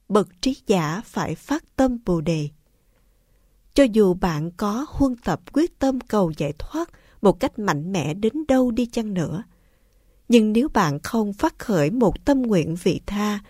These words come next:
một ước nguyện mạnh mẽ, làm lợi lạc cho mọi chúng sinh hữu tình, thì bạn sẽ không thể đạt đến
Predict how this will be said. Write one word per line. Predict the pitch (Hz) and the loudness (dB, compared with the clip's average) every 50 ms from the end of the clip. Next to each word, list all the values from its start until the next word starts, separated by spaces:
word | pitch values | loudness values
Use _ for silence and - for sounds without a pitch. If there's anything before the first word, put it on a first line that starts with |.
| _ _ _ _ _ _ _ _ _ _ _ | _ _ _ _ _ _ _ _ _ _ _
một | - 220 196 - - | 2 2 2 4 2
ước | 285 330 - _ | 0 0 0 _
nguyện | 190 196 180 151 151 185 196 | 0 0 2 0 -2 -2 -2
mạnh | 196 170 165 180 190 | -2 -2 -2 -2 -2
mẽ, | 180 160 139 151 160 247 - - _ _ _ _ _ - | 0 0 0 -2 -4 -4 -8 -14 _ _ _ _ _ 2
làm | 233 226 226 214 214 202 | 4 4 4 4 0 0
lợi | 196 190 170 165 | 0 0 0 2
lạc | 185 202 190 147 151 - - | 0 0 0 -2 -4 -6 -4
cho | - 277 269 | -2 -2 0
mọi | 240 214 180 143 147 | 0 0 0 0 -2
chúng | 156 - - 214 233 285 | -2 -2 -2 -2 -2 -2
sinh | 294 - - 269 247 226 - | -4 -2 -2 -2 -2 0 -2
hữu | 190 - 208 - - | -2 -2 -2 -4 -2
tình, | - 202 170 156 151 - - _ _ _ _ _ _ _ _ _ _ _ _ _ | -2 0 0 -2 -4 -8 -12 _ _ _ _ _ _ _ _ _ _ _ _ _
thì | - 247 220 | 6 6 6
bạn | 180 - 185 156 151 151 | 6 6 0 0 0 -2
sẽ | 170 - - 202 | -2 -2 -2 -4
không | 202 - - 277 262 233 | -4 -2 -2 -2 0 0
thể | - 208 156 139 156 175 | -2 -2 0 0 -2 -2
đạt | - 175 156 - | -2 -4 -4 -4
đến | - 185 196 202 233 262 | -4 -2 -2 -2 -2 -6